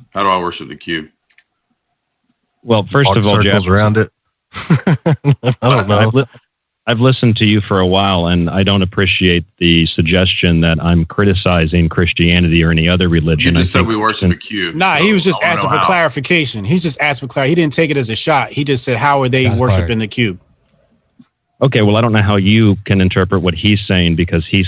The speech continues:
Speaker 2: said it, but I will answer the question. The cross, when you draw the cross out, the cross is the astrological symbol and part of Saturn. The symbol of Saturn, as we discussed, is the cube. When you take a cross and you expand it and you fold it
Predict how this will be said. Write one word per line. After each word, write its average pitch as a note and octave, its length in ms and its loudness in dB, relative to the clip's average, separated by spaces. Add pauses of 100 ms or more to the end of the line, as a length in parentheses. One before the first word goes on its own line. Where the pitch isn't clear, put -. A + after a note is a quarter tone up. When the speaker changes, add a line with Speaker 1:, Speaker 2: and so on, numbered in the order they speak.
Speaker 2:
said D#2 160 0
it, E2+ 220 -4
but F2+ 200 0
I F#2 120 2
will F2+ 140 2
answer F2+ 260 0
the F#2 80 -2
question. E2+ 520 -2 (480)
The F#2+ 60 -4
cross, G#2+ 580 0
when G2 100 2
you F2+ 60 2
draw F2+ 200 2
the E2+ 100 -4
cross G2 400 -2
out, F2+ 140 0
the G2+ 80 -4
cross G2 340 -2
is F#2+ 120 0
the F2 140 0
astrological F2 720 0 (120)
symbol F2+ 320 2
and E2 160 0
part F#2 300 -2
of E2+ 100 -4 (180)
Saturn. F#2 560 0 (340)
The F#2+ 60 -16 (100)
symbol G2+ 240 2
of E2+ 140 -2
Saturn, F2+ 240 0
as F2 140 0
we F2+ 60 0
discussed, E2+ 440 -2
is D#2+ 160 -2
the - 60 -6
cube. F2+ 580 0 (300)
When F#2 140 0
you F#2 60 2
take G2+ 300 0
a F2+ 80 -2
cross F#2+ 560 0 (580)
and F2+ 120 2
you F2+ 140 4
expand G2 600 0
it D#2 160 -2 (320)
and F2 80 -2
you F2 100 2 (140)
fold B2 260 2
it E2 140 0